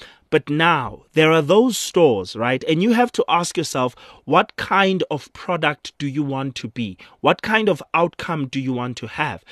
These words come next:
You get those tailor-made outfits, you know? Um, wh-, if I were to go to a, a, a general store, a c-, general clothing store, and buy myself a suit, that suit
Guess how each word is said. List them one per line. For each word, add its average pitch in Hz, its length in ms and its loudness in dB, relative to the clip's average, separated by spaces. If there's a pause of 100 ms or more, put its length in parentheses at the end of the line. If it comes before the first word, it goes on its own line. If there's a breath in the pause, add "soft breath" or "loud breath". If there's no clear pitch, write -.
(280 loud breath)
You 160 160 -2
get 214 400 0
those 165 480 2 (160)
tailor-made 156 840 -2
outfits, - 720 -10 (160)
you 127 100 -6
know? 160 220 0 (340 loud breath)
Um, 127 360 -2
wh-, 143 160 2
if 160 200 -2
I 220 180 6
were 240 140 6
to 180 220 -2
go 147 300 4
to 139 440 -2
a, 127 400 -2
a, 123 220 -4
a 123 200 -4
general 135 540 -6
store, 101 500 -8 (220)
a 123 60 -8
c-, - 260 -10
general 156 440 2
clothing 135 520 -4
store, 92 340 -12 (260 loud breath)
and 135 200 -6
buy 143 160 4
myself 156 640 -2
a 135 100 -2
suit, 117 500 -4 (480 loud breath)
that 165 360 0
suit 208 480 -2